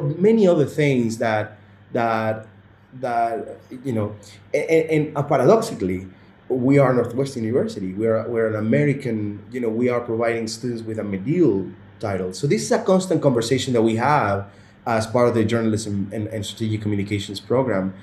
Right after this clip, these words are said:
is to what extent do we need students,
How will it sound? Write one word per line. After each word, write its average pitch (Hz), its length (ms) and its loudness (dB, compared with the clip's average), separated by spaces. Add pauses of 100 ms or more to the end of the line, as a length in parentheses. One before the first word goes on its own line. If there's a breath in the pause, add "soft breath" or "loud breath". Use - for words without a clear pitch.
(180 loud breath)
is 127 160 2
to - 120 2
what 143 240 6
extent 147 440 2
do 135 80 0
we 127 100 2
need - 400 2
students, 120 720 2